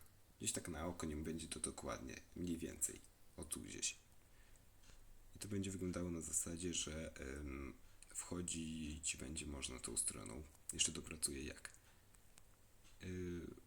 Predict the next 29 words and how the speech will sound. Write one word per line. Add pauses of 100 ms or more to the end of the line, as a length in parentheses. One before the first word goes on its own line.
(340)
teraz
przechodzimy
do
gdzieś
tej
części
mniej
więcej. (960)
To
będzie
wyglądało
zaś
tak, (840)
że (920)
ten
obszar, (920)
tak
mniej
więcej, (1160)
będzie
zrobiona
z
niego
plaża, (220)
taka
ładniutka. (1000)
Ktoś
zastanawia
się,